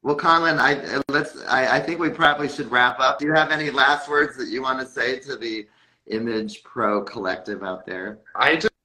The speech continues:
Speaker 2: say go for it. If you're not a studio suite owner, you <laughs> totally should be a studio suite. And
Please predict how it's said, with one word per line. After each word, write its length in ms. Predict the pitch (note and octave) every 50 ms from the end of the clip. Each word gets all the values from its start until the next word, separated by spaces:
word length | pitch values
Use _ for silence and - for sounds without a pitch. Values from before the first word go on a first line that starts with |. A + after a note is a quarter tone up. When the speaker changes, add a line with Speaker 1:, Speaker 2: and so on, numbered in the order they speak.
| -
Speaker 2:
say 260 | G#3+ - - G3+ F#3+ F3 F3
go 240 | - B2+ B2 B2+ -
for 320 | - - - A2 G#2 G2
it. 100 | F2+ G2+
If 140 | - - B2+
you're 120 | A#2+ A#2 A2+
not 260 | A2+ A#2 B2+ C3 B2+
a 60 | D3
studio 400 | D3 - - C#3 C3+ C3 C3 C3
suite 340 | B2+ C3 - - B2 B2 B2+
owner, 360 | A#2+ A2 A#2 A#2 A#2 A#2 A2+ A#2
you 220 | A2 A2 A2 A2
<laughs> 40 | G#2
totally 400 | - - - C#3+ C#3+ - F3 F3
should 320 | F3 - - D#3 C#3 C3+
be 140 | C3 C3 C3
a 40 | C3
studio 420 | C3 - - C3 B2+ B2 B2 B2
suite. 520 | B2 - - - A#2+ A#2 A#2 A#2 A#2 - -
And 220 | A2+ G#2 G#2 G2+